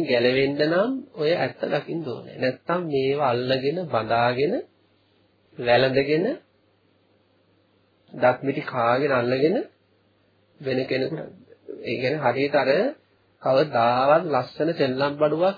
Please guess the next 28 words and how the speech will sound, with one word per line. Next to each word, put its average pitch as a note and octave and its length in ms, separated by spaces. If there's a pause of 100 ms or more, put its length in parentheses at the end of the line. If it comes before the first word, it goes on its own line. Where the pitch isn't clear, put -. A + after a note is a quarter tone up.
ඇසුරු - 340
කරපු D#3 320 (320)
නැති C3 400
ළමයෙකුට D3 500
සෙල්ලම් E3 340
බඩුවක් F#3 280
දුන්නා E3+ 280
වගේ D#3+ 200
තමයි F3+ 240
ලෝකයා D#3+ 480
මේ E3 240 (580)
කාම C#3+ 200
ලෝකේ C3 280
අල්ලගෙන A2 300
ඉන්නේ. - 280 (1120)
අර C#3 100
පොඩි C3+ 240
දරුවෙකුට C3+ 500
සෙල්ලම් C3+ 320
බඩුවක් C#3+ 280
දුන්නට C3+ 320
පස්සේ C#3+ 240
කවදාවත් C3+ 560
සෙල්ලම් C3+ 320
බඩුවක් C3+ 280
දැකලා C3 300
නැති C3+ 160
ලස්සන C3+ 340